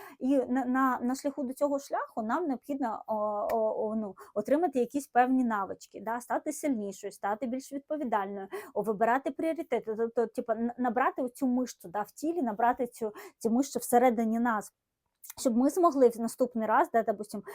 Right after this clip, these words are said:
можливо, нас, да, до цього масштабу світ готує, і там буде бе-, більше людей, яким ми і подобаємося, і також будуть люди, яким ми не подобаємося.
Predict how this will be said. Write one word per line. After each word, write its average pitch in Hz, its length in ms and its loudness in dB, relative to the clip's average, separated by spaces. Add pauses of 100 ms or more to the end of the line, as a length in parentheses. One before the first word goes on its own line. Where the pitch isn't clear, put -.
(180)
можливо, 247 340 4
нас, 247 280 2
да, 226 140 4
до 220 220 -4
цього 247 260 0
масштабу 226 460 0
світ 214 240 -8
готує, 285 480 0 (280)
і 240 140 -2
там 277 220 4
буде 294 200 2
бе-, 269 220 8
більше 254 460 0
людей, 226 360 2
яким 240 320 0
ми 226 180 -2
і 277 100 0
подобаємося, 254 800 2 (100)
і 233 420 -4
також 226 280 0
будуть 233 240 -4
люди, 208 180 0
яким 220 200 -4
ми 220 60 -4
не 269 160 2
подобаємося. 196 600 -6